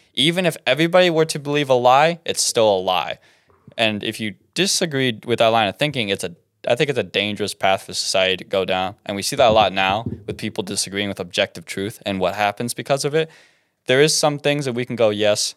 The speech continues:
like this, like discovery, sure. But there's some things that it's like, duh, that it's like, we don't need to start break-, purposefully breaking down the truth.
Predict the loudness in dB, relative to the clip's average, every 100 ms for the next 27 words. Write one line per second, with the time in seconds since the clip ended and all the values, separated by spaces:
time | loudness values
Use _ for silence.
0 | 0 0 2 -2 0 0 0 -2 0 0
1 | 0 0 -2 0 0 0 -6 _ _ -4
2 | -2 0 -2 -2 -2 0 0 2 0 0
3 | _ _ _ -18 -4 2 4 4 -2 -12
4 | _ _ -6 -2 0 0 -2 _ _ -2
5 | 0 0 -2 -4 -6 -6 -6 -10 _ -2
6 | 0 0 -4 _ _ -8 0 0 0 -4
7 | 0 0 0 -4 -4 -2 -2 2 2 2
8 | -2 0 2 0 -6 -10 -10 -12